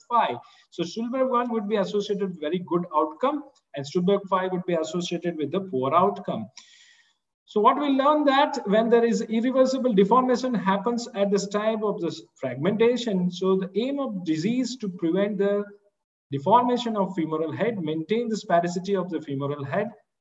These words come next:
and if child present late, we need to correct the alteration in the size and shape of the femoral head. If it is a heel Perthes,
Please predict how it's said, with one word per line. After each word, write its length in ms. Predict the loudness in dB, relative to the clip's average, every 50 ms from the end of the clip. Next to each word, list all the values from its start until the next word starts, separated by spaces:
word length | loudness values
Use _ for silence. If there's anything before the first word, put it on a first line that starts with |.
| _ -6
and 320 | -2 -2 0 0 -2 -4 -8 -12 -8 -6
if 100 | -6 -6 -6 -8 -6
child 320 | -4 -2 -2 -2 -2 2
present 400 | 4 4 4 4 2 0 0 0
late, 400 | 0 2 2 2 2 0 -2 -4
we 100 | 0 2
need 140 | 2 2 2
to 100 | 0 -4
correct 380 | -2 -2 -2 -2 -2 -4 -4 -4
the 160 | -4 -4 -4 -4 -6
alteration 540 | -8 -6 -4 0 4 4 4 4 2 -2
in 100 | -2 -2
the 120 | -2 -4 -4
size 340 | -6 -4 -2 -2 0 0 0
and 180 | -2 -2 -2
shape 220 | -2 -2 -2 -2 -2 -2
of 180 | -6 -6 -6
the 80 | -8 -8
femoral 380 | -6 -6 -4 -2 0 0 0 0
head. 200 | 0 -2 -2 -6 -10 _ _ _ _ _ -6
If 180 | -4 -4 -2 0
it 80 | 2
is 120 | 4 6 6
a 80 | 6
heel 260 | 6 4 4 2 2 0 2
Perthes, 600 | 0 0 0 0 -2 -4 -2 -2 -2 -4 -6